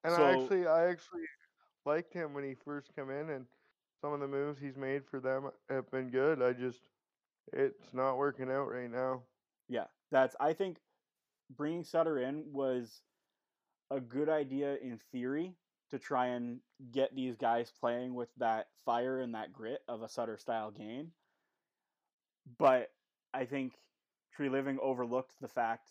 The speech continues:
Speaker 2: that that's just not the style of hockey players he has. And maybe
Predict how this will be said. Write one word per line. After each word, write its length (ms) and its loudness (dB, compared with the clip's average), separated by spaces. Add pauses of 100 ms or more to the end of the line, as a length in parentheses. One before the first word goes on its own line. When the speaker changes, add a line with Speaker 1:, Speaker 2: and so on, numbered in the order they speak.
(220)
Speaker 2:
that 300 -6 (960)
that's 240 0
just 240 -8
not 320 -2
the 80 -8
style 380 2
of 80 -4
hockey 320 2
players 340 -4
he 120 -10
has. 440 -6 (880)
And 340 -4 (680)
maybe 600 2